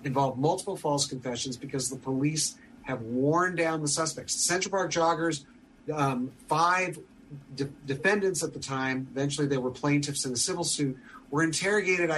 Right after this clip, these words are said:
and detained and interrogated for between fourteen and thirty hours very aggressively. They report slapping and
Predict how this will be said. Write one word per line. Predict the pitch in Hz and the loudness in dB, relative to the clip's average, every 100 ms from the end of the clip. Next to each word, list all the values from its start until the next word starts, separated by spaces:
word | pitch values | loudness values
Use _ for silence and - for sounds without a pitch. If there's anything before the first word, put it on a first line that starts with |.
| 151 - | 0 -2
and | 139 135 | -4 -2
detained | 139 156 180 208 | 0 0 0 0
and | 190 | -2
interrogated | 170 147 165 165 160 | -2 0 0 2 0
for | 147 | 0
between | 147 135 170 | -6 -4 -4
fourteen | 147 - 185 190 190 | -4 -4 -2 -2 -2
and | 170 147 | -2 0
thirty | 151 139 147 | 0 2 2
hours | 156 151 147 143 - - - - | 2 2 0 0 -6 -18 -20 -10
very | 117 165 185 185 | 0 4 4 4
aggressively. | 160 151 156 147 147 139 147 | 2 0 2 0 -2 2 4
They | 139 120 | 4 0
report | 113 113 - 127 123 | -4 -8 -4 -4 0
slapping | - - 156 165 160 156 143 123 | 2 2 2 2 0 0 0 0
and | 98 | -8